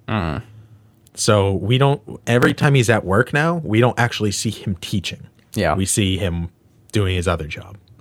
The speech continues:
Speaker 1: Hmm. Yeah, yeah. That's, that's a great point. Huh.
Speaker 2: Which is why during the episode, I'm like, "Oh, Walt actually still teaches."
Speaker 1: <laughs>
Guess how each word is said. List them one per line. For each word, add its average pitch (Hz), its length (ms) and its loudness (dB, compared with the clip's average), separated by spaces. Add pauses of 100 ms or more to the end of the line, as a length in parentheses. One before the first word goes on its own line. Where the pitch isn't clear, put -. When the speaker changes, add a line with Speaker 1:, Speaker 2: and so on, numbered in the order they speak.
(100)
Speaker 1:
Hmm. 87 260 0 (640)
Yeah, 85 300 0 (220)
yeah. 82 340 0 (720)
That's, - 200 0
that's 117 200 4
a - 20 -2
great 101 200 4
point. 95 280 -2 (1080)
Huh. 92 200 -4 (800)
Speaker 2:
Which 123 160 2
is 117 100 0
why 107 300 4
during 113 260 2
the 107 80 -2
episode, 107 360 -2
I'm 104 220 0
like, 101 160 -2
"Oh, 180 160 6
Walt 101 280 4
actually - 260 0
still - 200 -2
teaches." - 640 -6
Speaker 1:
<laughs> 147 60 -2